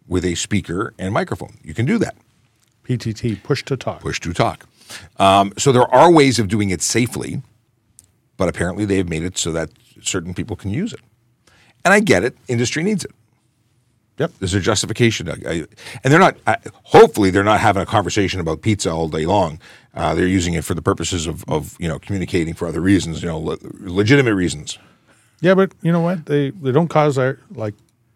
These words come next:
Speaker 2: airtime. It
Speaker 1: Mm-hmm.
Speaker 2: doesn't cost you money.
Speaker 1: Yeah.
Speaker 2: You can chat with your fellow, uh, uh, truckers or, uh, fellow motorists when you're out there. Warn them of hazards. If you're talking about pizza,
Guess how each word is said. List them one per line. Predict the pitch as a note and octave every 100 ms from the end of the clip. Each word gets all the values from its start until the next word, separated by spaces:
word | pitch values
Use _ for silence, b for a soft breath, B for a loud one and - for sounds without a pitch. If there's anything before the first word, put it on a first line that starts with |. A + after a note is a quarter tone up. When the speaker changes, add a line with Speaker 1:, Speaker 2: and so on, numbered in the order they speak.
| _ _
Speaker 2:
airtime. | A2 A2 - F2
It | D#3 _ _ _
Speaker 1:
Mm-hmm. | F2+
Speaker 2:
doesn't | C3 C3+
cost | A#2+ A#2
you | G2+
money. | F2+ C#3 - _ _ _ -
Speaker 1:
Yeah. | F2
Speaker 2:
You |
can | B2+
chat | B2+ A#2
with | A2+
your | A#2
fellow, | - B2 C3 C3 C3 C3
uh, | C3+ C3 B2+ C3 b A3+
uh, | C3 B2+ A#2+
truckers | A#2+ B2 B2 D#3 E3 C3
or, | B2 B2+ A#2
uh, | A2
fellow | - C#3+
motorists | C#3+ C#3+ E3+ -
when | D3+ D#3
you're | D3
out | D#3
there. | F3+ F3+ - b b b b
Warn | - G#2
them | G2
of | F#2+
hazards. | C3+ C3 C3+ C#3 - _ _ _
If | F#3+
you're | F3
talking | F3+ G3+
about | G3 F#3
pizza, | G3 F#3 A3 G#3+